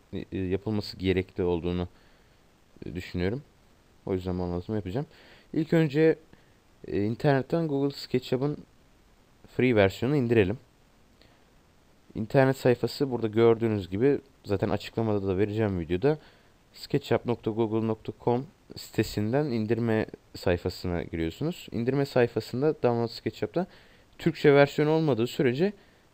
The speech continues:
e, sekizinci versiyonu indirebiliyorsunuz. Şu anda Türkçe ve-, çevrilmiş versiyon altıncı versiyon. Ben o yüzden sekizi kullanıyorum. Ya da İng-, diğer bir deyişle İngilizceyi.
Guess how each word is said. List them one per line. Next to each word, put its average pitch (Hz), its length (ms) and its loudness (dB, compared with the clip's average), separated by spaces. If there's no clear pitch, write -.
e, 110 200 6
sekizinci 139 580 2
versiyonu 135 360 4
indirebiliyorsunuz. 135 680 0
Şu - 200 0
anda 143 320 2
Türkçe 147 440 0
ve-, 127 100 4
çevrilmiş 127 580 0
versiyon 107 340 2
altıncı 131 440 0
versiyon. 92 360 0
Ben 123 80 0
o 120 100 4
yüzden 104 180 0
sekizi 107 340 -6
kullanıyorum. 80 500 -4
Ya 82 100 -2
da 82 60 2
İng-, 87 260 -2
diğer 90 260 4
bir 71 40 -8
deyişle 82 260 -4
İngilizceyi. 87 520 -2